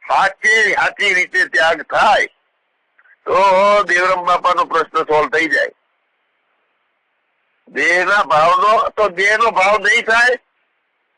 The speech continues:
તો દેહ કે મરી જવાનો છે કે ના, એ બધું થાય છે, પણ વચ્ચેથી જાણનારો હું ચેતન એકલો છું, નોખો છું. હું દે-, અજ્ઞાની નથી ને હું દેવરામભાઈ નથી. છેડા બદલી નાખવાના છે બસ.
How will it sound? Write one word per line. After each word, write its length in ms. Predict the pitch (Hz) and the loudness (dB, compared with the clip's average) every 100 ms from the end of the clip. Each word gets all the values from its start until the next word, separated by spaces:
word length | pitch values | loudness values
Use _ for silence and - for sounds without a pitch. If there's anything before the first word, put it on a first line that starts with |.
| _ _ _ _ _ _ _ - | _ _ _ _ _ _ _ -8
તો 100 | 156 | -8
દેહ 280 | 156 190 202 | -4 -2 -2
કે 180 | 214 196 | -2 -2
મરી 260 | 180 208 | -2 0
જવાનો 420 | 208 214 220 226 | 0 2 2 0
છે 140 | 220 226 | 0 -2
કે 120 | 220 202 | -2 -2
ના, 200 | 226 247 | -2 -2
એ 160 | 240 | -2
બધું 280 | 220 220 254 | -4 -2 -2
થાય 280 | 202 202 226 | -2 -2 0
છે, 180 | 240 262 | -2 -2
પણ 180 | 262 226 | -2 0
વચ્ચેથી 520 | 254 - 240 247 233 | 0 0 -2 -2 -2
જાણનારો 520 | 202 214 220 247 254 | -2 -2 0 0 2
હું 200 | 247 254 | 2 0
ચેતન 380 | 247 240 262 254 | 0 0 0 0
એકલો 320 | 247 254 254 | 0 0 0
છું, 200 | 240 240 | 0 -2
નોખો 360 | 220 233 226 262 | 2 0 2 0
છું. 180 | 226 202 196 | 0 0 0
હું 220 | 240 220 | 0 -2
દે-, 140 | 190 - - - - | -6 -10 -20 -10 -6
અજ્ઞાની 520 | 165 196 247 262 262 | -6 -2 -2 0 0
નથી 280 | 254 247 247 | 0 0 0
ને 80 | 247 | 0
હું 100 | 233 | 0
દેવરામભાઈ 520 | 214 196 165 147 147 | 0 0 0 0 0
નથી. 360 | 127 113 90 - _ _ _ _ _ _ _ _ _ _ _ - | -2 -6 -12 -20 _ _ _ _ _ _ _ _ _ _ _ -8
છેડા 320 | 165 220 247 | -4 0 0
બદલી 340 | 247 226 247 247 | -2 -2 -2 0
નાખવાના 500 | 240 220 220 202 160 | 0 0 -2 -2 -4
છે 140 | 123 | -6
બસ. 220 | 135 117 | -4 -4